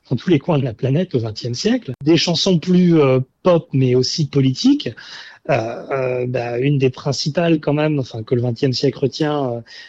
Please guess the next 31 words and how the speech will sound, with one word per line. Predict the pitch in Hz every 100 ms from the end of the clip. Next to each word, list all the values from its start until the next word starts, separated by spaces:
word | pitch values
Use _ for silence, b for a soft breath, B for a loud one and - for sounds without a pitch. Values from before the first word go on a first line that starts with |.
| B
c'est, | - - 127 117
euh, | 113
Say | 110 - 147
it | 139
loud, | 139 135 139 120 -
I'm | 123 120
black | 127 127 123
and | 110
proud | - 160 202 226 127 120
de | 120 110
James | 120 117 117
Brown, | 175 247 190 139 _
hein, | 120 147 165
ça | 104 -
date | 117 127
de | 117
dix-neuf | 120 123 120
cent | 143
soixante-huit, | - 151 147 233 151
donc | 117 -
au | 120
moment, | 143 156 160 160 139
euh, | 120 B B B B
des, | 110 107
des | 107 107
droits | 113 127
civiques, | - 196 220 196 123
et |
c'est | - 120
une | 110
chanson | - 131 - 185